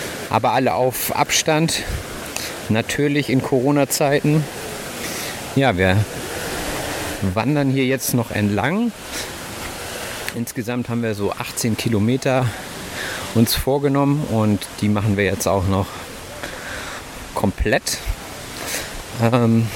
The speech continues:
das Ganze ist hier natürlich so ein bisschen auch auf Touris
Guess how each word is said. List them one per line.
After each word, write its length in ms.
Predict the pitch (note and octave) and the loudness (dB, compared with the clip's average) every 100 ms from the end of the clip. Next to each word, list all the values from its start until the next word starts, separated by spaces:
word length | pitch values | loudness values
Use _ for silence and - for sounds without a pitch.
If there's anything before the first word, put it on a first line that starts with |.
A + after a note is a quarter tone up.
| - - - - - - - - - - - - - | -6 -6 -6 -6 -6 -6 -6 -8 -10 -10 -10 -10 -4
das 120 | G2 - | -2 2
Ganze 260 | C3+ - | 0 2
ist 120 | G#2+ - | 2 4
hier 120 | C3 | 4
natürlich 380 | G#2 - G#2 - | 4 2 2 2
so 80 | |
ein 80 | F#2+ | 2
bisschen 340 | G2+ - G#2 F2 | 2 2 2 2
auch 160 | - | 2
auf 320 | - G2 - - | 2 0 -2 -6
Touris 440 | - G#2+ G2+ - | -2 2 2 0